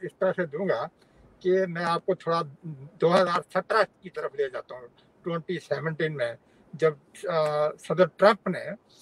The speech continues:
आ, आ, ये, आ, अफगानिस्तान के बारे में कहा कि वहाँ से फौजें मुझे निकालनी ही निकालनी हैं, तो, आ,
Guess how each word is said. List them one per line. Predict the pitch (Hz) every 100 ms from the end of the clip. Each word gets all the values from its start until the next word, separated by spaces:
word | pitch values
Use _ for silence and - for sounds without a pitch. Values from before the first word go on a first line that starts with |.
| - _ -
आ, |
आ, | 131 135 151 - 160 151 151 131 135
ये, | 143 147 147
आ, | - - 139 131 - -
अफगानिस्तान | 127 156 165 - 160 170
के | 160 160
बारे | 135 147
में | 147 143
कहा | - - 139
कि | 139 135
वहाँ | 113 131 123 -
से | 139 135 _ _ _
फौजें | 151 135 139
मुझे | 131 127 131
निकालनी | 123 - 120 135
ही | 175 180
निकालनी | 156 123 123 131 101
हैं, | 151 185 _ - _ -
तो, | 202 214
आ, | - 196 180